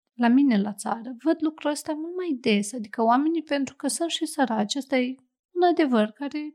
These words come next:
uneori e dureros, dar uneori e un avantaj. Pentru că oamenii n-au toate resursele, ei sunt creativi, trebuie să improvizeze, cum se spune, da? Și foarte fain,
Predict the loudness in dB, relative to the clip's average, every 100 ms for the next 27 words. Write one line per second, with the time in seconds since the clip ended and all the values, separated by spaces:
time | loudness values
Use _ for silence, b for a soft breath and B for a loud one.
0 | _ -4 -2 0 0 -2 -2 -2 0 -2
1 | 0 -4 -2 -4 -2 -2 0 -2 -2 -6
2 | -8 -10 b b b b b _ _ -8
3 | -6 2 4 4 0 -4 -4 -6 -8 _
4 | _ _ _ _ 0 2 4 6 6 4
5 | 0 -2 -2 -4 -6 -6 -6 -8 -4 -4
6 | -2 0 0 -2 -8 -4 -4 -6 _ _
7 | _ _ _ _ _ 0 2 2 4 4
8 | 2 _ _ -10 0 4 4 2 -2 -2
9 | 0 0 0 0 2 0 0 -10 -8 -8
10 | -10 -12 -6 -6 -6 -12 -12 b b b
11 | b b _ -16 -14 -12 4 6 6 4
12 | -14 -6 2 4 4 0